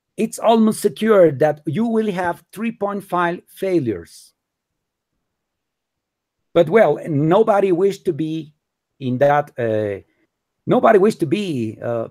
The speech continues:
part of this three point five. So for data centers, for banks specifically, they must go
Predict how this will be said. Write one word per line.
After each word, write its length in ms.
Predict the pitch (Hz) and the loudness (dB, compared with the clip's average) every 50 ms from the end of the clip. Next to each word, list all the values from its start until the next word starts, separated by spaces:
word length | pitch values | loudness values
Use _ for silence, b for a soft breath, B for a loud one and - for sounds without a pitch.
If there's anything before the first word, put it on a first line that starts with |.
| _ | _
part 260 | - 151 175 170 143 131 | -2 0 0 0 0 -2
of 140 | 113 - | -8 -6
this 380 | 120 147 156 147 151 - - - _ | -6 -6 -6 -6 -8 -14 -20 -20 _
three 160 | - 160 151 | -6 -6 -6
point 240 | 147 - 143 131 113 | -6 -4 -6 -6 -4
five. 240 | - 110 104 95 87 | -4 -6 -6 -6 -8
So 440 | - - - 180 160 143 123 - _ _ _ _ _ _ _ _ _ _ _ _ | -8 -2 0 2 2 2 2 0 _ _ _ _ _ _ _ _ _ _ _ _
for 180 | - 156 147 135 | 2 2 2 4
data 260 | 127 226 247 233 226 | 4 2 2 2 -2
centers, 760 | 233 - 190 175 160 156 - 147 147 147 147 151 - - _ _ _ | -2 -2 -2 -2 -2 0 0 2 2 0 0 -4 -12 -20 _ _ _
for 200 | _ - 120 127 | _ -4 -4 -2
banks 340 | 113 170 180 233 262 247 - | 0 0 0 0 -2 -4 -6
specifically, 920 | 220 - - 226 - - 220 - 202 160 - 170 170 160 156 165 170 - - 110 | -8 -8 -8 -8 -4 -4 -4 -4 -6 -6 -2 0 0 2 2 0 -2 -2 -8 -6
they 200 | 127 147 156 147 | -4 -2 -2 0
must 320 | 143 147 151 135 - 113 | -2 -2 -4 -4 -6 -4
go 380 | 110 135 131 123 127 131 127 | -2 0 0 0 0 -2 -4